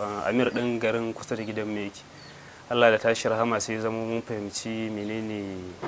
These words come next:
malam ke faɗa. Da muka dawo nan kuma Allah da, da, da ikon sai ya zamo muna tare da su a cikin Islamiyu, wanda kamar muna da sauran ƙanne a nan gida, wanda suke kusan ta dalilin mun zo nan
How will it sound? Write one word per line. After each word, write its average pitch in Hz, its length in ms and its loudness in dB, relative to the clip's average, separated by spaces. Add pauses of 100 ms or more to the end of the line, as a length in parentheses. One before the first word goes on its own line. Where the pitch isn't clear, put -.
(260)
malam 107 260 4
ke - 160 -8
faɗa. 98 260 0 (1300)
Da 104 80 -2
muka 135 240 6
dawo 127 200 10
nan 131 140 6
kuma 123 480 4
Allah 120 240 4
da, 104 140 -2
da, 110 460 -2
da 110 80 2
ikon 117 320 0
sai 117 160 0
ya 113 120 2
zamo 117 180 0
muna 113 460 4
tare 107 240 0
da 107 80 -4
su 113 140 -4
a - 80 0
cikin - 260 -2
Islamiyu, 101 560 -2 (420)
wanda 113 520 4
kamar 107 220 -2
muna 117 300 2
da 98 220 2
sauran 110 360 2
ƙanne 120 360 2
a 107 40 0
nan 110 180 -2
gida, 101 180 2 (1500)
wanda 123 260 6
suke 110 580 0 (540)
kusan 143 320 6
ta 156 100 6
dalilin 131 480 6
mun 120 340 2
zo 123 220 2
nan 127 180 4